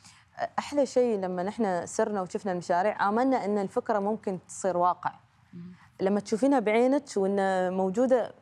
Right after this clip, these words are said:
Speaker 1: ما يصير عندك اللي هو ال-، من ضمن اللي هي تقول شو المعوقات. المعوقات، آه، أنت تحطيها لنفسك.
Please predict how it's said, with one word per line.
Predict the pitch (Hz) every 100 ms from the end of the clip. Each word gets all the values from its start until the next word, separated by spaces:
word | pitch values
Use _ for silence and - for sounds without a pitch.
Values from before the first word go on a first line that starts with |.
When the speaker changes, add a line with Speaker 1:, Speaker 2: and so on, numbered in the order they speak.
| _ -
Speaker 1:
ما | 202 233
يصير | 247 254
عندك | 208 220 208 -
اللي | 190 185
هو | 196
ال-، | 180 - - -
من | 208 202
ضمن | 226
اللي | 208 185
هي | 185
تقول | 180 180
شو | 202
المعوقات. | 185 170 - 190 170 -
المعوقات، | 180 - 254 330 330 - - - - _
آه، | - - 302
أنت | 320
تحطيها | 320 220 - 208 190
لنفسك. | 175 175 -